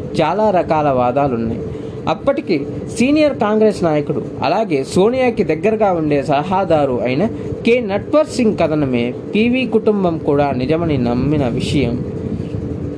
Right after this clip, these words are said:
సోనియా గాంధీ ఉపన్యాసాలు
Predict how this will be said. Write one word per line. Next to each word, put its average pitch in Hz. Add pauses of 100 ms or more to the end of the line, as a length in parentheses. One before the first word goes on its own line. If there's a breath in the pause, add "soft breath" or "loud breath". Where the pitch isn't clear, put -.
(1040)
సోనియా 180
గాంధీ 151
ఉపన్యాసాలు 139